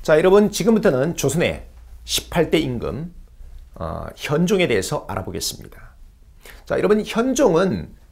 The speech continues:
효종의 아들이죠. 근데 이제 우리가 현종하면 여러분들이, 어, 기억나는 것은 이제 예속 논쟁 이거밖에 없죠.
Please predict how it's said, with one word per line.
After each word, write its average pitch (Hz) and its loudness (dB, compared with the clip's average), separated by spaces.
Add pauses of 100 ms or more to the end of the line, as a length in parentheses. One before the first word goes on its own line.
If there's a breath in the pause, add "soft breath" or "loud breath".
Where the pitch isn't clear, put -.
(260)
효종의 196 4
아들이죠. - -4 (1080 loud breath)
근데 214 -2
이제 226 2
우리가 190 2
현종하면 233 2 (160)
여러분들이, 147 2 (240 soft breath)
어, 85 -8
기억나는 202 2
것은 127 -4
이제 104 -4
예속 165 2
논쟁 160 -2
이거밖에 - -4
없죠. - -14